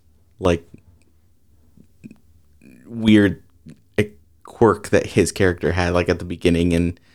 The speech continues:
you know, he freaks out all these kids, and <laughs> you just see one kid throwing up <laughs> because, like, you know, the,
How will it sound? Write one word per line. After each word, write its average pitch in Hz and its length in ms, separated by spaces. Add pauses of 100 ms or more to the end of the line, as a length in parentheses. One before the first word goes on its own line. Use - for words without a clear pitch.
(300)
you 107 100
know, 85 80
he - 160
freaks - 300
out 82 100
all 85 100
these 82 220
kids, 82 440
and 78 300 (320)
<laughs> - 220
you 151 100
just 127 240
see 104 120
one 85 200
kid 87 240
throwing 87 480
up 80 360
<laughs> - 920
because, 220 360
like, 90 300
you 95 160
know, 85 220
the, 85 320